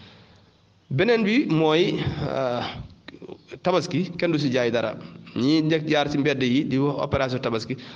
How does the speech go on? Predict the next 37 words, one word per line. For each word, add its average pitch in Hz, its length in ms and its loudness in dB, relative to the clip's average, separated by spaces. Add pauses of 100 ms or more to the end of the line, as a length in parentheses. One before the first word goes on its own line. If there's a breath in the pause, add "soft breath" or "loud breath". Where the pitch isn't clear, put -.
su 151 120 -4
fekkee 214 240 2
mën 202 140 4
nga 190 100 4
leen 170 160 6
a - 20 4
may 147 180 4
der 156 200 2
bi, 120 220 -2
kooku 143 340 -4 (400)
may 139 320 2
la 131 100 2
ñu 120 140 2
wax, - 220 -2
wala 123 160 0
nga 135 120 -2
teg 147 140 -4
ko 147 100 -2
foofu, 120 240 -2
mayoo 139 260 2
ko, 120 160 0
jaayoo 123 360 2
ko. - 220 -4 (360 loud breath)
Amaa 170 260 0
nag 175 120 2
yow 165 100 4
yaa 160 200 4
ko 151 100 0
jël 135 260 0
jaay 143 240 0
ko, 147 200 -2
kooku 120 260 -4
nag 113 140 -2
moom 131 420 -2
yow 120 460 0
li 123 220 0
ñuy 135 300 0